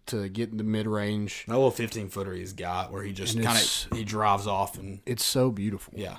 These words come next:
Speaker 2: it's one of the,
Speaker 1: Um,
Speaker 2: it's one of those prettier plays, and, uh, they, they, they try to get him open there a lot. You'll see a lot of picks, especially from Fulkerson right there at the,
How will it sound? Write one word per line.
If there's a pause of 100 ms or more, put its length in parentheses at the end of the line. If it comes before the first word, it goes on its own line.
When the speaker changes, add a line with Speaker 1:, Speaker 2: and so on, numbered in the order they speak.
Speaker 2:
it's
one
of
the,
Speaker 1:
Um, (100)
Speaker 2:
it's
one
of
those
prettier
plays,
and, (560)
uh,
they,
they,
they
try
to
get
him
open
there
a
lot.
You'll
see
a
lot
of
picks,
especially
from
Fulkerson
right
there
at
the,